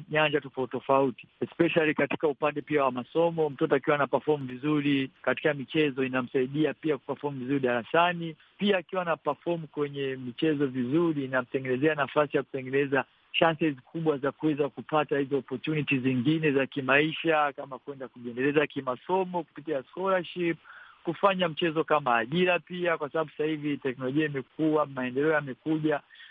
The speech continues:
Hata sasa hivi kwa Tanzania, nchi yetu pia tunaangalia michezo kama ajira. Ndani ya miaka mitano inayokuja, michezo inakuwa ni ajira. Kwa hiyo changamoto kubwa sana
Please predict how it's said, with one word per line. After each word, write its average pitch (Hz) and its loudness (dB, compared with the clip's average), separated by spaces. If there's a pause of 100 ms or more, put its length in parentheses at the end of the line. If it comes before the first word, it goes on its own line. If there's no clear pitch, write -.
(280)
Hata 165 4
sasa 170 0
hivi 165 0
kwa 147 0
Tanzania, 151 0
nchi 135 -10
yetu 151 -4
pia 156 -2
tunaangalia 135 -4
michezo 143 -4
kama 139 0
ajira. 131 -2
Ndani 156 0
ya 147 0
miaka 151 -2
mitano 151 -4
inayokuja, 147 0
michezo 143 -6
inakuwa 143 -2
ni 135 -8
ajira. 131 -2
Kwa 139 -2
hiyo 156 2 (140)
changamoto 175 0 (120)
kubwa 214 -2
sana 175 0